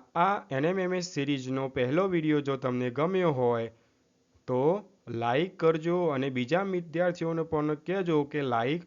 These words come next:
કરે. જો સો લાઈક થશે તો આ એકાવન પ્રશ્નોની આપણે ક્વિઝ ડિસ્ક્રિપ્શન બોક્સમાં મૂકીશું. Thanks for watching.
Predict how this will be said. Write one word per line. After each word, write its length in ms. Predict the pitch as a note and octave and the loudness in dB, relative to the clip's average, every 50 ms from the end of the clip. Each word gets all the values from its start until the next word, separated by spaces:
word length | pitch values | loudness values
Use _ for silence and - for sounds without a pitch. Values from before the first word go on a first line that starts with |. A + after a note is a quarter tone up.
| - _ _ _ _ _ - | -14 _ _ _ _ _ 0
કરે. 280 | G3+ G#3 G3+ F#3 E3 E3 E3+ E3 D3+ D3 A#2+ | 2 4 4 4 2 2 0 -4 -6 -10 -6
જો 220 | A2 C3 C3 C3+ | -2 -2 -2 -2
સો 280 | C3 - C#3+ D#3 G3+ A3 | -2 0 2 4 4 4
લાઈક 400 | G3+ F#3 D#3+ D#3 D#3+ D#3 D#3 - | 4 4 4 2 2 0 -4 -2
થશે 520 | - G3+ G#3+ G3+ E3+ E3+ D3 C3+ C3 C3 C3 - - _ _ _ _ _ _ _ _ _ _ _ | 0 0 0 2 2 2 2 2 2 0 -4 -10 -20 _ _ _ _ _ _ _ _ _ _ _
તો 80 | C#3+ C#3 | -4 -2
આ 180 | D#3+ D#3+ C#3+ C3+ | 0 0 0 0
એકાવન 520 | C3 B2+ B2+ - F3 F3 G3+ A3 A#3 A3+ | 0 0 -2 2 4 4 6 6 2 0
પ્રશ્નોની 760 | G3+ - E3 E3 D#3+ - - D3 C#3+ C#3 C3 B2+ B2 B2 C3 B2+ - _ _ | 0 0 0 0 0 0 -2 0 0 2 2 2 0 0 -2 -4 -10 _ _
આપણે 380 | A#2+ B2 B2 - C3 B2+ B2+ B2+ | -8 -8 -8 -4 -2 -2 -2 -2
ક્વિઝ 680 | B2+ - B2+ B2+ C3 F#3 G#3+ G#3+ E3+ C#3+ A#2+ G#2 A2+ G#2+ - _ _ _ _ _ _ _ | -4 -8 -10 -6 -4 -2 0 2 2 0 0 -2 -8 -12 -14 _ _ _ _ _ _ _
ડિસ્ક્રિપ્શન 840 | D#3 D3 C#3 C#3+ - - - F3+ F#3 G3+ G3 - - G3 G3 F#3 | -6 -4 -4 -4 -4 -6 -6 -6 -6 -6 -6 -6 -4 -4 -2 -2
બોક્સમાં 560 | E3 C3 B2 A2+ - - - C3 D3+ G3 A#3 B3 - _ - | 0 0 -2 -2 -2 -6 -4 -2 0 0 -2 -4 -10 _ -4
મૂકીશું. 680 | G3+ G#3+ G#3 G#3 G3+ G3 F#3+ G3 F3 E3 E3 E3+ F3 E3+ _ _ _ _ _ _ _ | -4 -4 -4 -4 -6 -6 -6 -4 -4 -4 -4 -4 -6 -8 _ _ _ _ _ _ _
Thanks 340 | - F#3 G3 G#3 G3+ F#3+ - | -2 -2 0 0 -2 -6 -6
for 240 | A#2 A#2+ B2 B2 C#3 D3+ D3 - - | -6 -4 -2 -2 -2 -4 -6 -12 -6
watching. 540 | G3+ G#3 G#3+ G3+ G3+ - - F3+ E3+ E3+ E3+ | -4 -2 -2 -2 -4 -6 -6 -4 -2 -2 -2